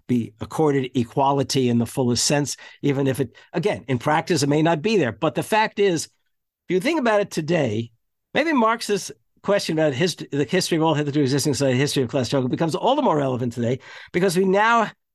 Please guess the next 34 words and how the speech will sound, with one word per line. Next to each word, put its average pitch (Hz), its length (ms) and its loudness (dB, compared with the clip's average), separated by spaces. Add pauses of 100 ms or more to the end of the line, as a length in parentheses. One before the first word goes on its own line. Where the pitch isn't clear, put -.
(160)
have 156 140 0
achieved 202 760 0 (540)
or 165 160 4
on 170 120 2
the 170 80 0
m-, 185 240 2
way 214 300 2
to 139 420 0 (420)
the 151 100 0
most 214 440 2
diverse 165 480 0
working 156 340 -2
class - 600 -2 (420)
in 120 140 0
history. - 560 -6 (640)
And 135 220 2
those 220 300 2
folks, 175 540 -2 (1700)
the 139 100 -2
m-, 139 180 -2 (320)
the 143 80 0
more 202 400 4
they 202 160 0
can 170 140 -2
develop 143 320 0
solidarity 170 1000 2
and 127 180 0
recognize 156 640 0
their 127 140 0
shared 123 360 0
interests, 170 760 -2
the 120 100 -4
better 139 440 0
off 123 320 -2